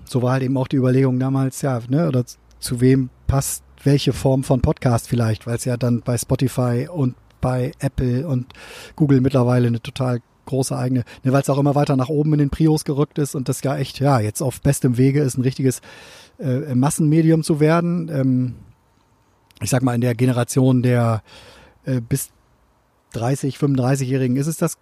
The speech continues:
glaub ich, längst, aber mehr und mehr entdecken vielleicht auch diejenigen, die jetzt, ne, da schon zehn, fünfzehn, auch zwanzig Jahre älter sind und eigentlich im Radio zu Hause, merken halt, äh, wie cool das ist, dass man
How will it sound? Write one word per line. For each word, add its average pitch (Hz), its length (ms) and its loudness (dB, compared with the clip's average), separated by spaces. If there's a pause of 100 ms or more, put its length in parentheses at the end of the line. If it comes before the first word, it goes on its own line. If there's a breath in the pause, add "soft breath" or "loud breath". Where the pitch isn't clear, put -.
(120)
glaub 156 240 2
ich, 156 80 0
längst, 170 420 0
aber 139 460 0 (400)
mehr 147 220 0
und 143 140 -2
mehr 151 280 0
entdecken 143 360 -8
vielleicht 143 320 0
auch 127 80 -2
diejenigen, 147 500 0
die 139 80 -2
jetzt, - 520 -4
ne, 165 200 0
da 139 160 0
schon 135 400 0 (320 loud breath)
zehn, 143 240 0
fünfzehn, 143 440 0
auch 131 100 -4
zwanzig 143 320 0
Jahre 139 200 2
älter 139 260 0
sind 143 200 0
und 127 240 -6
eigentlich 139 240 0
im 127 80 2
Radio 147 300 2
zu 143 160 2
Hause, 147 320 2 (400 loud breath)
merken 139 260 2
halt, 139 280 0
äh, 131 340 2 (560)
wie 127 160 -2
cool 151 100 6
das 151 180 2
ist, 160 240 -2
dass 156 120 -4
man 143 400 0